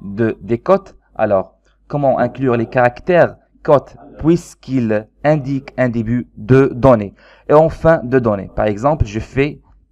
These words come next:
texte égale à bonjour, je m'appelle,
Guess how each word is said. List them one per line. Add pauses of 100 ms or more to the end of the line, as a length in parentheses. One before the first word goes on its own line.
texte (560)
égale
à (1200)
bonjour, (1200)
je
m'appelle,